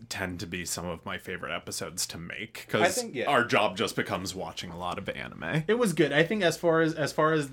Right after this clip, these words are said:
Speaker 2: you know, this being the third iteration of this one, it's been one of the easier ones because
Speaker 1: Oh
Speaker 2: we have
Speaker 1: my
Speaker 2: the
Speaker 1: God.
Speaker 2: process down, and also there's so much less <laughs> anime.
Speaker 1: Oh my God. Well, the first one was just kind of like a cluster F because, like,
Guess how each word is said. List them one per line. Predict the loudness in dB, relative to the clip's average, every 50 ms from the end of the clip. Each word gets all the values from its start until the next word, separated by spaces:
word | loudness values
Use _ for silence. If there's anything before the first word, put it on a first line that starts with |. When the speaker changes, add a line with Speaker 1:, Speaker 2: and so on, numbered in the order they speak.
| -4
Speaker 2:
you | -2 0 0
know, | 0 0
this | 0 -2 -4
being | -2 -4 -4
the | -2 -2
third | 0 0 0 4 4
iteration | 2 4 4 2 2 0 -2 -4 -6
of | -2 -2
this | -2 -2 -2
one, | -2 -2
it's | -2 -4 -6
been | -2 4 4 4 4 4
one | 0 0
of | 0 -2
the | -2 -4
easier | -4 -4 -4 -2 0 0 0
ones | 0 -2 -4 -4 -4
because | -2 4 6 6 6 6
Speaker 1:
Oh | 4
Speaker 2:
we | 4
have | 4 2 2 2
Speaker 1:
my |
Speaker 2:
the | 0 -2
Speaker 1:
God. | 0
Speaker 2:
process | 2 2 2 2 0 0 -2 -4 -4
down, | -4 -4 -2 -2 -4 -4
and | -4 -4
also | -4 -4 -2 -2
there's | -4 -4 -4 -4 -4
so | -4 -2 -2 0
much | -2 -2 -4 -4 -4
less | -4 -4 -2 2
<laughs> |
anime. | 2 4 6 6 6 8
Speaker 1:
Oh | 8 8 8 6 4 4 4 2 0
my | 0 -2 -2 0
God. | 0 0 0 0 -2 -2 2
Well, | 2 2 4
the | 4 2
first | 2 2 0 2 2 0 0
one | 0 0 0 0
was | -2 -2 -2 -2
just | -2 -4 -4 -2
kind | -2 -2 -2
of | -2 -4
like | -4 -4 -6 -6
a | -8 -10 -10 -10 -10 -10 -12
cluster | -10 -4 -2 0 2 2 2 0 0 -4 -8 -6 -8 -10 -12 -10 -6
F | -4 -2 -2 -2 -4 -6 -4
because, | -2 -2 0 2 2 2 4 2 0 -2 -4 -10 -12 -12 _ _ _ _ _ -6
like, | -4 -2 -2 -2 -2 -4 -8 -12 -18